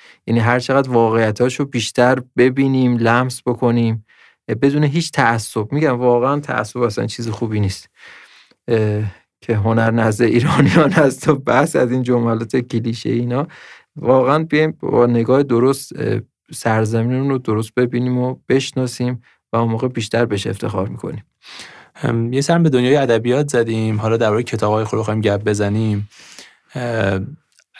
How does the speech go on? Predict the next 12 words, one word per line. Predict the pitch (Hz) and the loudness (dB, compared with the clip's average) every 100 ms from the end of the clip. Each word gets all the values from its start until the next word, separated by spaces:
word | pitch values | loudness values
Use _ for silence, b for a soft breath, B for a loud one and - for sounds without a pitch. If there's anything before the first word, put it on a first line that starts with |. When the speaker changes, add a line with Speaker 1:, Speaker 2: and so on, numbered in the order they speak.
| - | -6
Speaker 2:
در | - 123 | -2 0
همین | - 156 175 | 0 2 4
رابطه‌ای | 147 120 117 135 | 4 2 0 -2
که | 131 | -2
گفتی، | 123 113 113 - 131 127 | 0 -2 -2 -4 -4 -2
کتابی | 127 123 170 156 | -2 0 2 2
هست | 151 156 | 2 0
که | |
فکر | 117 113 | -4 -2
می‌کنی | 113 113 | -2 -4
کمک | - 113 120 - | -4 -2 -2 -2
بکنه | 113 - 107 104 101 | -4 -2 -2 -2 -2